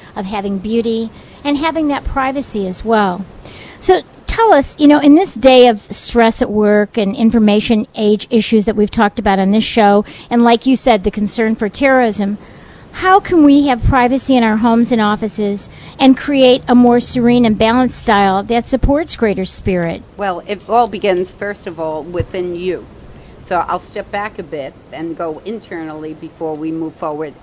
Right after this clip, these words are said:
Speaker 2: externally.
Speaker 1: Okay.
Speaker 2: So, such as in my book,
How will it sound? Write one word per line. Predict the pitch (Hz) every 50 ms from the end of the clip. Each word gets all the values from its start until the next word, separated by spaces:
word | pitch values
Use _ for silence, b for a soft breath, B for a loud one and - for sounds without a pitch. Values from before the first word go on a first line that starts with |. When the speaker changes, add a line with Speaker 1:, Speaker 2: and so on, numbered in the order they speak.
| _ -
Speaker 2:
externally. | 208 - - - - - 165 143 143 131 123 123 127 120 127
Speaker 1:
Okay. | 135 208 196
Speaker 2:
So, | 190 180 175 165 165 165 165 131 - -
such | - - 233 226 226 -
as | 226 202 185 202
in | 196 196
my | 185 170 170 170
book, | - - 247 277 233 196 196